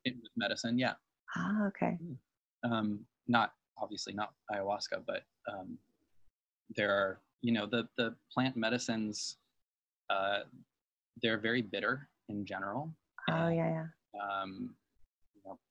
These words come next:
Speaker 1: peyote specifically has, uh, I think the flowers of the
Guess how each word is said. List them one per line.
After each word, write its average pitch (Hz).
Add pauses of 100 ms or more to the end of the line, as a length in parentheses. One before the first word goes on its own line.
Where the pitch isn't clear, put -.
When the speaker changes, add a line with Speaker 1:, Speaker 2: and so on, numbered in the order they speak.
Speaker 1:
peyote 104
specifically 120 (440)
has, 104 (200)
uh, 95
I - (120)
think 127
the 151 (100)
flowers 117 (280)
of 117
the 107